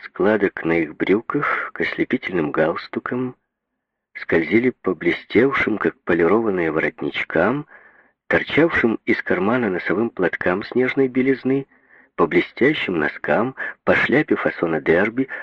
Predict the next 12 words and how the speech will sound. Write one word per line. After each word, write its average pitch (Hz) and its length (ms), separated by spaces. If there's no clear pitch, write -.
с 92 80
загнутыми 120 580
полями, 113 680
украшавшей 107 640
чело 104 320
родителя, 98 540
и 98 60
хорошенькой 127 640
шапочке-коробком - 1400
на 196 120
голове 185 340
юного 160 380